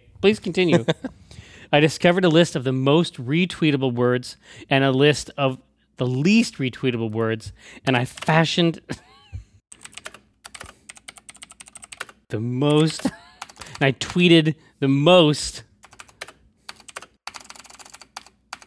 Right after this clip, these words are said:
the last, like, the,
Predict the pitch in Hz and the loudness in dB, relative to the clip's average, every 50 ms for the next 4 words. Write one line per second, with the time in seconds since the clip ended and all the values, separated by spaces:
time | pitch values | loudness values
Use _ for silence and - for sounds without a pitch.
0 | _ _ _ _ _ - - - _ - - - _ _ _ _ _ _ _ _ | _ _ _ _ _ -20 -20 -20 _ -20 -20 -20 _ _ _ _ _ _ _ _
1 | _ - 101 104 113 120 120 131 135 135 135 131 131 127 113 - - - 120 107 | _ -12 -10 -8 -8 -6 -4 -2 0 0 2 2 0 0 -2 -8 -8 -8 -8 -8
2 | - _ 110 107 | -8 _ -10 -10